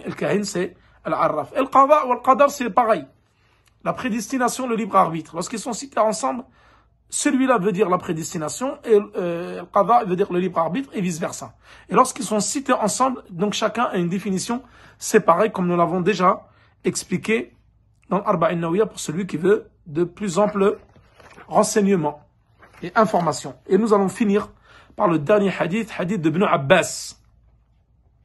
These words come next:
qui dit, في قوم يكتبون أبا جاد وينظرون في النجوم ما رأى، ما أرى، pardon, من فعل ذلك له عند الله من خلاق. C'est-à-dire que là,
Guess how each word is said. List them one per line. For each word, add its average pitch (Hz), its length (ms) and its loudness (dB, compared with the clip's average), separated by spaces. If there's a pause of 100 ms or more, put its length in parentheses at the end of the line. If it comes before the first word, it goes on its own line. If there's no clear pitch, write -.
(220)
qui 196 160 2
dit, - 260 2 (1200)
في - 120 2
قوم 277 280 6 (100)
يكتبون 247 480 2
أبا 190 340 4
جاد 165 380 2 (220)
وينظرون 214 760 2
في 208 120 -2
النجوم 175 560 -2
ما 220 240 6
رأى، 208 580 0
ما 214 220 2
أرى، 214 560 2
pardon, 165 340 -6 (140)
من 180 220 -4
فعل 208 320 -2
ذلك 196 480 -6
له 214 380 -6
عند 196 240 -10
الله 196 360 -4
من 180 180 -8
خلاق. 139 680 -6 (760)
C'est-à-dire 208 520 0
que 254 280 0 (380)
là, 247 420 2